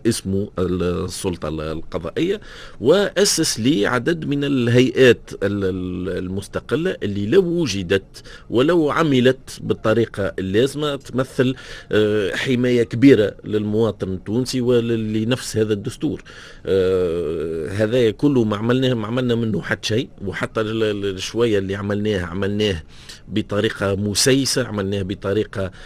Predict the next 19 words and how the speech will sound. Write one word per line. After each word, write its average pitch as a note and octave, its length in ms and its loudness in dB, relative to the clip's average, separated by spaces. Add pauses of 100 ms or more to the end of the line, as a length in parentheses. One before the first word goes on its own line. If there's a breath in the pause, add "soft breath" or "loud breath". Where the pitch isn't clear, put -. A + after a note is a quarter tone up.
(180 loud breath)
آه، F#2 600 0
لتطويع G2+ 1300 2
هذا G2+ 480 0 (100)
النص A2+ 680 -4
لما، G2+ 880 0 (260)
ل-، F#2+ 220 -4 (300)
ل-، F#2+ 320 -4 (300)
يعني G2 320 -2
لحقيقة - 560 -6
التوازنات G#2+ 720 0
السياسية G2 600 -4
الموجودة G#2 680 2 (280 loud breath)
في G#2+ 420 2
لحظة G2+ 400 0 (100)
ما، G2 320 2 (420 loud breath)
لكن، G2+ 440 0
آه، G2 360 0
في F#2+ 460 0
حقيقة - 440 -8